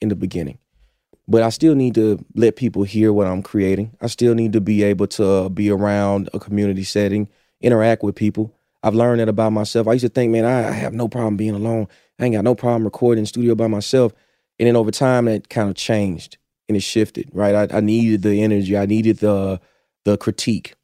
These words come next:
I needed the, the laughter. Like you said, sometimes you just want movement around you. You just, you know, anything other than you just being in the house all the time. <laughs> You know what I'm saying?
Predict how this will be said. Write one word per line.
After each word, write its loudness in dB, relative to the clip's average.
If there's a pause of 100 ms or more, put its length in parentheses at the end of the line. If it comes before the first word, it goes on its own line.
(180)
I 0
needed 2
the, 2
the 0
laughter. -2 (260)
Like 0
you 0
said, 2
sometimes 0
you 0
just 0
want 0
movement 2
around -4
you. -6
You -6
just, -4 (360)
you 2
know, 0
anything 4
other 4
than 4
you 2
just 0
being 2
in 2
the 0
house -2
all -2
the -4
time. -8
<laughs> -4
You 0
know 4
what 4
I'm 0
saying? 0